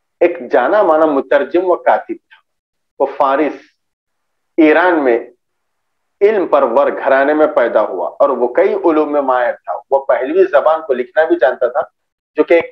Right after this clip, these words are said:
फारसी की नादिर किस्म थी। इसी बिना पर वो कदीम तारीख को भी पढ़ लिया करता था।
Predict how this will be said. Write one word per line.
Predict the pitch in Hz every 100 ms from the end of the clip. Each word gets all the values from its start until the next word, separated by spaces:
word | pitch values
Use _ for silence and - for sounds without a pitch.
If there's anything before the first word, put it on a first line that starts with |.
| -
फारसी | 135 123 - 190
की | 196 165
नादिर | 120 113 185 185
किस्म | - 139 127
थी। | 110 -
इसी | 120 127 175
बिना | 170 139
पर | 127 151
वो | 143 -
कदीम | 123 143 170
तारीख | 160 - - 139
को | 139 131
भी | 151
पढ़ | - 113 120
लिया | 110
करता | - 98 -
था। | - _